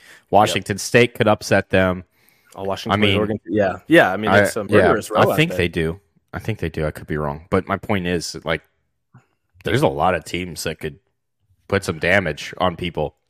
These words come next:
Speaker 1: you know, and, and
Speaker 2: Yeah.
Speaker 1: I, I don't know if we dismiss Colorado completely yet.
Speaker 2: We
Speaker 1: Just,
Speaker 2: do.
Speaker 1: I know that,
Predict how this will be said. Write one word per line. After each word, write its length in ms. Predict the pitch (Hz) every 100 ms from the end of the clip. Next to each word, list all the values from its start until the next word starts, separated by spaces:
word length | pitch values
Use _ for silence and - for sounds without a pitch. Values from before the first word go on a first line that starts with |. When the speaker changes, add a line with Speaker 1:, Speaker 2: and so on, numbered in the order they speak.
| -
Speaker 1:
you 100 | 85
know, 180 | 87
and, 220 | 92 80 -
and 200 | 85 80
Speaker 2:
Yeah. 140 | 98 95 _ _ _ _ -
Speaker 1:
I, 260 | 104 117 117
I 20 |
don't 140 | 139 135
know 120 | 131
if 100 | 117
we 80 | 117
dismiss 400 | 101 - 113 -
Colorado 720 | 117 110 92 90 101 104 - -
completely 500 | 95 - 92 90 98
yet. 280 | 110 113 - _ _ _ _ -
Speaker 2:
We 60 | 107
Speaker 1:
Just, 120 | 101
Speaker 2:
do. 100 | 95
Speaker 1:
I 60 | 101
know 160 | 104 107
that, 180 | 98